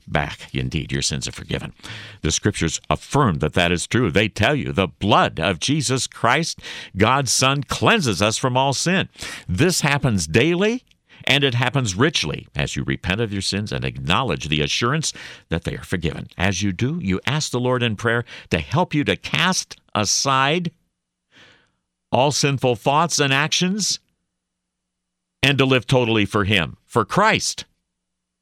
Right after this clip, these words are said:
for the one who lived totally for you. Jesus once said that you shall love the Lord your God with all your heart, all your soul, all your strength, and all your mind.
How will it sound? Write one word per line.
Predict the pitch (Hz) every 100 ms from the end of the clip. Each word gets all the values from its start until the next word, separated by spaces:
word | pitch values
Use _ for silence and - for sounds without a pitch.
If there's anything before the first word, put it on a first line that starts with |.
| _ _ _
for | - - - 151
the | 147
one | 165 151
who | 165
lived | 165 160
totally | 170 180 196
for | 190 208
you. | 226 247 240 - _ _ _ _ _ _ _ _ _ _ - - 110
Jesus | 107 220 151 113
once | 127 104 -
said | 113 80 65 -
that | 80
you | 95
shall | - 110
love | 101 139 160 98
the | 87 80
Lord | 73 71
your | 67
God | 62 65 50 - - _ _ _ - - -
with | 82
all | 80 71
your | 64 58
heart, | - 80 117 - _ _ _ -
all | 78 71
your | 55 64
soul, | - 95 90 92 127 - _ _ _ _ _ _ _ _ _ _ _ _ 87
all | 87
your | 85 78
strength, | - - 95 101
and | 92
all | 95
your | 104 104
mind. | 113 127